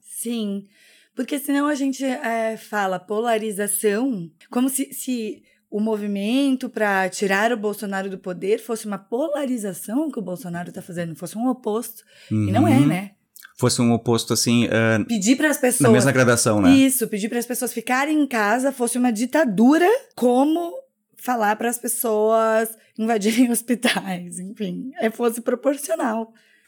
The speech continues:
Speaker 2: Sim, quando
Speaker 1: E não
Speaker 2: o,
Speaker 1: é.
Speaker 2: quando, não, quando o fi-, o ficar em casa era uma diretriz de saúde pública, né?
Speaker 1: Uhum.
Speaker 2: A gente sempre teve diretriz, diretrizes de saúde pública.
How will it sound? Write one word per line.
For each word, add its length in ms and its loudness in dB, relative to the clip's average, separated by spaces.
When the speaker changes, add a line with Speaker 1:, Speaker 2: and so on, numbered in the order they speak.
Speaker 2:
Sim, 180 0
quando 320 0
Speaker 1:
E 40 4
não 160 -2
Speaker 2:
o, 40 -4
Speaker 1:
é. 300 0
Speaker 2:
quando, 220 -2
não, 300 0
quando 360 -2
o 60 0
fi-, 240 -10
o 40 -6
ficar 340 -4
em 100 -2
casa 520 -4
era 200 -4
uma 160 -2
diretriz 480 -4
de 80 -6
saúde 340 -4
pública, 720 -4
né? 500 -2
Speaker 1:
Uhum. 480 -8
Speaker 2:
A 60 0
gente 240 0
sempre 340 -2
teve 260 0
diretriz, 560 -2
diretrizes 640 -2
de 100 -4
saúde 400 -4
pública. 640 -4